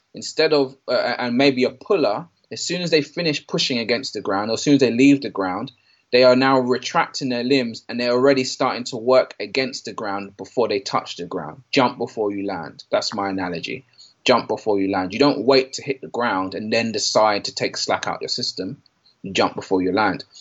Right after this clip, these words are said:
A pusher can often get stuck in pushing, or not even just a pusher, an athlete who is, um, their training history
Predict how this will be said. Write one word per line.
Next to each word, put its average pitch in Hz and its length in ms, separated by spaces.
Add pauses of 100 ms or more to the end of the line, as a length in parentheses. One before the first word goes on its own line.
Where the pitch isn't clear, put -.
(140)
A - 60
pusher 170 380
can 135 200
often 139 360
get - 140
stuck - 400
in 139 180
pushing, - 440 (420)
or 131 380
not 156 160
even 135 140
just 123 140
a 113 40
pusher, - 440 (260)
an 120 120
athlete 156 520
who 135 160
is, 117 280 (280)
um, 113 580 (120)
their 110 120
training 156 460
history 123 720